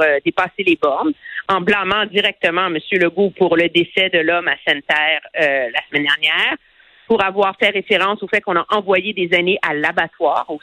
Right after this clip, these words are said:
sens C H S L D, on en parlait hier, c'est complètement charrié. Et donc, ça me, ça fait, je me demande quel bilan pour elle. Et ce qu'on retient, c'est que même si elle vante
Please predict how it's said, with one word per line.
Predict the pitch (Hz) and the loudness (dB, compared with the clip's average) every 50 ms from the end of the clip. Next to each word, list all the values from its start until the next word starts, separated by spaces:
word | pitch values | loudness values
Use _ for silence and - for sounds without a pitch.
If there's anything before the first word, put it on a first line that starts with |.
| - - | -4 -2
sens | 139 139 139 _ | -2 -2 -4 _
C | - 151 | -2 -2
H | 151 - - | 0 0 -2
S | 147 - - | -2 0 0
L | 165 135 135 - | -2 0 0 2
D, | 170 175 165 - | 2 2 2 2
on | - 147 | 2 0
en | 139 139 143 - | 0 0 -2 -2
parlait | 143 139 147 151 151 | -2 0 0 0 0
hier, | 135 131 147 147 147 147 147 - _ - | 0 0 0 0 0 -2 -2 -6 _ -6
c'est | - 127 113 - | -4 -4 -4 -2
complètement | - - 196 190 175 147 - 156 170 165 160 | -2 -2 -2 0 -2 -2 -2 -2 -2 -2 -2
charrié. | - - 151 135 131 127 143 147 196 311 - - - - - - - - - - - - - - - - - - - - _ _ _ - - - - - - - - - - | -2 -2 -2 -2 -2 -2 0 0 0 0 -2 -4 -4 -2 -2 -2 -2 -2 -4 -4 -6 -6 -8 -10 -10 -12 -12 -12 -16 -20 _ _ _ -12 -8 -6 -2 0 0 0 0 0 0
Et | - 254 247 | 0 0 2
donc, | 202 254 262 262 254 240 240 - - - - - | 0 0 0 0 0 -2 -4 -8 -10 -6 -2 0
ça | 254 240 | 0 0
me, | 240 233 233 226 220 214 202 190 185 175 160 151 123 87 - - - | 0 2 2 2 4 4 2 2 2 0 -2 -2 -4 -6 -8 -8 -4
ça | 220 | -4
fait, | 196 - 330 466 | -2 0 0 0
je | 415 | 0
me | 262 226 214 | 0 0 0
demande | 214 240 294 381 349 - - | 0 0 -2 -2 -4 -4 -2
quel | - 381 466 440 254 - | 0 0 0 -2 -6 -6
bilan | 226 240 226 240 240 269 339 370 - - | -6 -2 0 0 0 0 -2 -4 -4 -2
pour | 240 220 196 | 0 2 4
elle. | 202 214 233 226 220 190 - - | 4 2 2 0 -2 -6 -6 -2
Et | - 226 214 | 0 0 0
ce | - | 0
qu'on | - - 285 311 | 0 2 2 2
retient, | 339 285 240 220 - _ - 294 339 480 508 - - | 2 0 -2 -2 -2 _ 0 2 2 2 0 -2 -4
c'est | 254 | -4
que | 240 - 240 | -2 -2 -2
même | 226 254 294 415 494 480 - | 0 0 0 0 -2 -4 -4
si | - - | -2 -2
elle | 262 233 220 202 | 0 0 -2 -4
vante | 208 254 269 320 311 294 | -4 -4 -4 -4 -4 -8